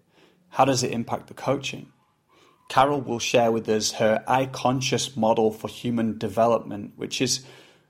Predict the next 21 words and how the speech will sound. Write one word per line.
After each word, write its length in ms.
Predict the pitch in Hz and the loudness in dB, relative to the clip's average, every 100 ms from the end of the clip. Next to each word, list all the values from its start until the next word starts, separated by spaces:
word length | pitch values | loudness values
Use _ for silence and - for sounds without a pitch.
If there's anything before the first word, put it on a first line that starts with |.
| _ | _
really 120 | 254 | -6
these 200 | 131 127 | -2 -2
five 440 | - 147 143 143 139 | 2 4 6 6 4
domains 580 | 117 113 113 123 120 | 2 2 2 2 2
of 140 | 110 107 | 0 4
our, 400 | 107 110 110 107 | 4 4 2 -2
our 440 | - 104 104 - - 110 | -4 -2 -2 -2 -4 -4
awakening 840 | 104 117 135 131 123 - 92 - _ _ | -2 0 0 0 -4 -4 -12 -16 _ _
that 320 | - 113 113 | -4 -4 -4
we 140 | 113 110 | -8 -6
can 320 | - 113 107 | -4 -4 0
work 260 | 147 175 | 0 2
out 140 | 147 120 | 0 2
where 180 | 131 117 | 4 2
we 180 | 120 - | 0 -2
are 320 | 117 131 120 | 2 4 4
on 100 | 107 | 2
this 260 | 113 107 113 | 0 -2 0
model 540 | 110 123 117 107 110 - - - _ - | 6 6 6 0 -6 -16 -20 -20 _ -8
and 200 | 110 110 | -2 4
then 480 | 127 120 117 - | 6 4 -2 -8